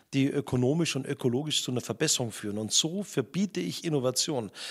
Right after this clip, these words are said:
Und das kann nicht Aufgabe der Politik sein. Und das werden wir mit allen Möglichkeiten versuchen zu bekämpfen.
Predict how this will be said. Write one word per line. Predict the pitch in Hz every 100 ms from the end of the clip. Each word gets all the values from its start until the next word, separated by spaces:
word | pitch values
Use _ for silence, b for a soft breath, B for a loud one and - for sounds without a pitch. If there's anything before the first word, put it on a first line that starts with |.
| B
Und | - 107
das | 135 165 -
kann | - 143 156
nicht | 151 - -
Aufgabe | 135 131 123
der | 120
Politik | 104 123 - 156 -
sein. | 151
Und | 120 104
das | 135 -
werden | 135 135
wir | 117
mit | 120 - -
allen | 165 180 151
Möglichkeiten | 156 151 - 135 135 123
versuchen | - 139 160 156
zu | - 117
bekämpfen. | 120 - 147 175 175